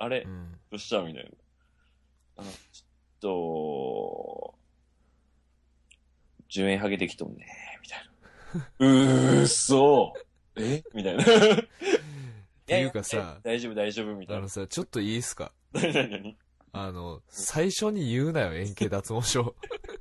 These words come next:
Speaker 2: <laughs> 今言うのが初めてでよくね？もう何してきたん、今まで、本当に。
Speaker 1: <laughs> とっくりさん。
Speaker 2: え？
Speaker 1: そんな余裕ないです。もう。
Speaker 2: ない。あ、
Speaker 1: 実際
Speaker 2: もう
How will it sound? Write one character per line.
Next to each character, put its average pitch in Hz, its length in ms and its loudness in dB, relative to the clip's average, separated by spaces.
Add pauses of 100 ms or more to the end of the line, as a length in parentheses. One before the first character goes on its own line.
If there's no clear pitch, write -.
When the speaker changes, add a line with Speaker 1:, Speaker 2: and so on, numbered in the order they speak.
Speaker 2:
<laughs> 185 500 -12
今 208 360 6
言 160 320 6
う 180 40 2
の 160 120 2
が 117 100 2
初 131 220 0
め 151 120 2
て 139 120 0
で 98 100 -4
よ 95 160 -4
く 123 200 -4
ね？ 135 180 -2 (1120)
も 117 100 -8
う 107 40 -6
何 120 380 -2
し - 120 -2
て 226 140 -4
き - 100 -6
た 277 120 0
ん、 190 80 0
今 110 200 -2
ま 107 120 -2
で、 92 100 -4
本 - 220 -8 (220)
当 107 140 -4
に。 98 160 -8 (600)
Speaker 1:
<laughs> 415 520 -8
と 127 60 -12
っ - 40 -16
く - 140 -14
り 117 80 -10
さ 113 160 -10
ん。 123 160 -14 (300)
Speaker 2:
え？ 120 240 -2
Speaker 1:
そ - 60 -18
ん - 40 -20 (180)
な 160 60 -4
余 151 100 -2
裕 143 240 -2
な 95 180 -2
い 127 120 -2
で 113 120 -4
す。 - 360 -12
も 92 180 -10
う。 127 40 -6
Speaker 2:
な 151 180 2
い。 - 80 -2 (300)
あ、 135 140 4
Speaker 1:
実 123 280 2
際 123 60 4
Speaker 2:
も 110 60 0
う 110 40 0